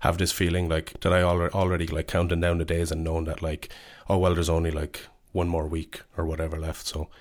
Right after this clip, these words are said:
yeah, it's gonna be great to, like, be working together in the same city on, on this stuff and finishing up all this stuff over the next couple of months until we get this subscription out the door.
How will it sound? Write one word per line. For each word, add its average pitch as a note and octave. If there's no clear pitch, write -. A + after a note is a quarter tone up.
yeah, G2
it's F2+
gonna G2+
be G2
great G2
to, D#2+
like, D#2
be D#2+
working E2+
together E2+
in E2
the E2+
same F2+
city F2+
on, F2
on F#2
this F2+
stuff -
and F2
finishing F#2+
up F2
all F#2
this F#2
stuff -
over F#2+
the F#2
next -
couple F#2+
of F#2
months G#2
until F#2+
we G2
get F#2+
this -
subscription A2
out G#2+
the G2+
door. A2+